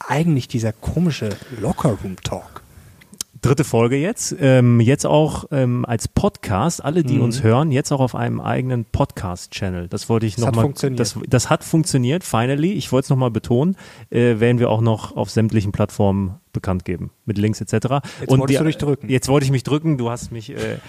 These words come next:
Speaker 2: ertappt.
Speaker 1: <laughs>
Speaker 2: L O für Lochner, K R für Krieger und Locker Room, ja, die Umkleide, weil wir über die Themen sprechen,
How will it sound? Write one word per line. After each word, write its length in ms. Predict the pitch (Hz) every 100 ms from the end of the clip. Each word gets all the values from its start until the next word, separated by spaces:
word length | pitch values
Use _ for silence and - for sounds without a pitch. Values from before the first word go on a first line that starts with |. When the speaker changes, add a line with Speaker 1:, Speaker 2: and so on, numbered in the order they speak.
| -
Speaker 2:
ertappt. 320 | 131 139 143
Speaker 1:
<laughs> 80 | 135
Speaker 2:
L 140 | 156
O 120 | 165 143
für 140 | 131
Lochner, 340 | 120 120 135 120
K 140 | 131
R 140 | 120
für 140 | 110 107
Krieger 320 | - 117 113
und 100 | 107
Locker 240 | 120 139
Room, 300 | 123 120 123
ja, 240 | 107 110 113
die 100 | 110
Umkleide, 480 | 127 - 113 110 104
weil 140 | 104
wir 60 | 120
über 140 | 117
die 160 | 127 175
Themen 260 | 151 139
sprechen, 420 | - 127 120 110